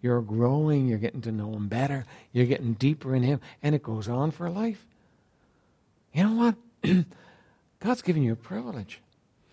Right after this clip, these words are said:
He's given you a privilege of knowing, of understanding.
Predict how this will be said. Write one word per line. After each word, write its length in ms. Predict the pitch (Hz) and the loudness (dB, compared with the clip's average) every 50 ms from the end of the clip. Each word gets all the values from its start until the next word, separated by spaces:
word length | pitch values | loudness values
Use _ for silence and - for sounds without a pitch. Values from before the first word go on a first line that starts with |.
| - - _ | -20 -20 _
He's 220 | _ 147 151 147 - _ _ _ - | _ -4 -4 -4 -6 _ _ _ -4
given 240 | - 240 302 262 220 | -4 -2 0 2 2
you 140 | 196 170 | 2 2
a 60 | 147 147 | 2 0
privilege 760 | - - - - 233 254 269 - - 139 131 131 131 - - - - - - - _ - | -4 -10 -6 0 2 2 2 4 4 2 2 2 0 -4 -12 -20 -20 -20 -20 -8 _ 2
of 260 | 147 147 135 127 - - _ _ _ _ _ _ _ _ _ _ _ _ _ _ _ _ _ _ _ _ _ _ _ _ _ _ _ _ _ _ _ _ _ | 4 4 4 0 -6 -16 _ _ _ _ _ _ _ _ _ _ _ _ _ _ _ _ _ _ _ _ _ _ _ _ _ _ _ _ _ _ _ _ _
knowing, 520 | 139 139 151 175 190 220 240 240 190 165 165 | 0 2 4 4 6 6 6 6 6 4 4
of 220 | 151 143 131 - | 2 0 0 2
understanding. 1080 | - 196 208 202 170 151 131 - - - - 175 180 202 226 247 254 247 202 147 120 104 | 4 4 4 4 4 2 0 -2 -6 -6 -4 -2 -2 0 0 0 2 2 0 0 -2 -4